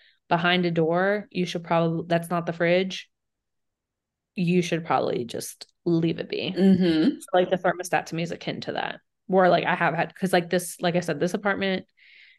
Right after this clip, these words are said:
Speaker 1: you know, it's, like, one space and the circulation's not great. So, like, if I have people in here, even if it's November, I have to put the A C on and put it on low because it gets hot.
Speaker 2: Yeah.
Speaker 1: And I do understand that.
Speaker 2: And, you know, on the same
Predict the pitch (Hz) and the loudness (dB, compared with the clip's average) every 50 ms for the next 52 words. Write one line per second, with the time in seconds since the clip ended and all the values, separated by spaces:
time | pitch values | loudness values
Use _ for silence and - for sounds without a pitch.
0 | _ _ _ - 185 180 160 147 156 156 170 160 165 165 170 170 196 208 - - | _ _ _ 2 4 4 4 4 2 2 0 -2 0 0 2 2 2 0 0 0
1 | 185 175 175 175 175 175 - - 175 170 165 165 165 165 165 185 175 170 165 170 | 2 4 4 4 2 0 -2 -2 -2 -2 -2 -2 -4 -2 0 0 0 0 0 -2
2 | 170 165 165 160 151 - - 147 139 127 - - - - 143 131 139 160 165 - | -4 -4 -2 -4 -4 -4 -4 -4 -2 -2 -4 -6 -6 -4 -2 -2 -2 -2 -2 -2
3 | 160 175 180 185 165 165 165 - 175 170 185 190 190 190 185 196 196 190 190 - | 0 0 0 0 -2 -2 -2 -4 -4 -2 -2 -2 0 0 0 0 -2 -2 -2 -4
4 | - 175 175 190 190 - 180 170 - 175 165 156 151 151 156 165 156 - 160 170 | -4 -2 -2 -2 -2 -2 -6 -4 -2 -2 -2 0 -2 -2 -2 -2 0 0 0 0
5 | 165 160 143 - - 175 160 165 - 175 - 156 - - - _ - 165 160 160 | 0 -2 -2 -2 -4 -6 -8 -6 -6 -6 -6 -4 -6 -6 -8 _ -6 -4 -4 -4
6 | - - 165 165 170 170 185 196 208 208 208 - - 175 170 170 139 143 165 160 | -4 -4 -2 -2 -2 -2 -2 -2 -4 -6 -6 -6 -6 -4 -2 -2 -2 -2 -2 -2
7 | 156 147 151 156 165 165 165 170 165 170 160 151 160 165 170 165 170 - - _ | -2 -2 0 0 0 0 -2 -4 -4 -2 -2 -2 -2 -2 -4 -6 -8 -10 -14 _
8 | _ _ _ _ _ _ _ _ _ _ _ - 175 170 175 170 170 - 147 139 | _ _ _ _ _ _ _ _ _ _ _ -2 0 2 2 0 0 -2 -4 -4
9 | - - - - - _ _ _ _ _ _ _ _ _ _ _ - 190 175 156 | -4 -6 -8 -12 -14 _ _ _ _ _ _ _ _ _ _ _ -2 2 6 6
10 | 151 - 180 170 165 131 135 127 - - - - _ _ _ _ - - - _ | 6 6 6 4 2 0 0 0 -2 -4 -10 -14 _ _ _ _ -20 -20 -20 _
11 | _ _ _ _ _ _ _ _ _ _ _ 214 214 226 240 254 226 208 226 226 | _ _ _ _ _ _ _ _ _ _ _ 0 4 6 8 8 8 8 6 4
12 | 233 - - 214 208 240 285 320 330 - - | 2 4 4 6 6 8 8 8 6 4 0